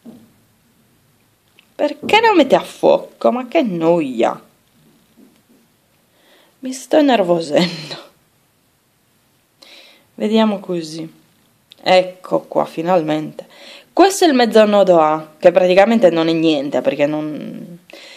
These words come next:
per, mm, adesso anzi facciamo una cosa, ve lo faccio rivedere. Quindi prendiamo il filo, giriamo il dito così, infiliamo nel lago e tiriamo,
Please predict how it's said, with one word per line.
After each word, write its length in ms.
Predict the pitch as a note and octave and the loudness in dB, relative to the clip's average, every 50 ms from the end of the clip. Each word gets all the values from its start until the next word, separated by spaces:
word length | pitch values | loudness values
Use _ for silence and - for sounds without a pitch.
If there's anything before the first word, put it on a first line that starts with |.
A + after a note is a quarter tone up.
| - - - _ - | -20 -20 -6 _ 2
per, 180 | F4 G4 G4 - - - | 4 4 2 0 -2 -10
mm, 720 | - D3 F3 G3+ G3+ F#3+ F#3+ F3+ F3 E3+ D#3+ C#3+ F2+ C#2+ - - _ - _ _ _ _ _ _ _ _ _ _ _ _ _ _ _ _ _ _ _ _ | -10 -8 -8 -6 -6 -6 -6 -6 -6 -8 -8 -10 -12 -14 -16 -20 _ -20 _ _ _ _ _ _ _ _ _ _ _ _ _ _ _ _ _ _ _ _
adesso 360 | - E3 F#3+ A3 A#3 A3+ A3 | -4 -2 0 0 0 2 2
anzi 360 | F#3+ F#3 F3+ E3+ F3 F3 E3 | 2 2 2 0 0 -2 -2
facciamo 320 | E3+ F#3 F#3+ F#3+ A#3+ B3 A#3 | 0 -2 -4 -2 0 0 0
una 140 | G#3 F#3+ F#3+ | 0 -2 0
cosa, 260 | F3+ E3 D#3 D#3 D#3 | 0 -2 0 0 2
ve 80 | E3+ | 4
lo 80 | F3 D4 | 4 4
faccio 300 | C#4+ - C4+ C4 - G3+ | 4 2 -2 0 0 0
rivedere. 680 | F3 F3 D#3+ D#3 - - - - - - - - - _ _ _ _ _ _ _ _ _ _ _ _ _ _ _ _ _ _ _ _ _ | 0 0 0 0 0 0 2 0 0 -2 -4 -12 -18 _ _ _ _ _ _ _ _ _ _ _ _ _ _ _ _ _ _ _ _ _
Quindi 560 | _ - - F#3+ F3 D#3+ D#3+ D#3 C#3+ C#3+ - - _ _ _ _ _ _ _ _ _ | _ -2 0 2 2 2 0 -4 -6 -8 -10 -12 _ _ _ _ _ _ _ _ _
prendiamo 480 | - F3+ F3 F3 F3+ F#3+ F#3+ F3+ F3+ E3+ | -4 -2 0 0 0 2 0 0 0 -2
il 100 | E3 E3+ | -4 -4
filo, 760 | - - - - - E3+ D#3+ D3+ D3 D3+ D3 C3+ B2+ - - _ _ _ _ _ _ _ _ _ _ _ _ _ _ _ _ _ | -8 -14 -20 -12 -8 -8 -6 -4 -2 0 0 0 0 -4 -14 _ _ _ _ _ _ _ _ _ _ _ _ _ _ _ _ _
giriamo 460 | - D#3+ E3+ E3+ F#3+ G3+ G3+ G3 F#3 | -10 -6 -2 0 0 0 0 0 -2
il 100 | F3+ F3 | -2 0
dito 320 | E3+ F3+ F3 F3 F3 E3 | -2 -2 -2 -2 -6 -10
così, 480 | - - D3+ D3+ D#3 D#3 D#3 E3 - - - _ _ _ _ _ _ _ _ _ _ _ _ _ _ _ _ _ _ _ _ _ _ _ _ _ _ _ _ _ _ _ _ _ _ _ _ _ | -10 -10 -14 -14 -14 -14 -12 -12 -12 -14 -16 _ _ _ _ _ _ _ _ _ _ _ _ _ _ _ _ _ _ _ _ _ _ _ _ _ _ _ _ _ _ _ _ _ _ _ _ _
infiliamo 640 | - F#3 F#3+ F#3 F3+ - F#3 F3 E3+ E3 D#3 D#3+ D#3 | -6 -6 -6 -4 -4 -2 0 2 4 4 2 2 -2
nel 220 | D3+ D#3 E3 F3 G#3 | -2 -2 -4 -4 -2
lago 540 | A3+ B3+ C#4 C#4 C4+ C#4 C#4 - - - | 0 2 2 4 6 4 4 4 2 -6
e 180 | - - F3+ F3 | -4 -4 -4 -4
tiriamo, 640 | F3 F3 D#3 D3 D3 C#3+ C#3 C#3+ D#3 D3+ D#3 D#3+ | -2 -4 -2 0 0 0 0 -2 -2 -8 -10 -12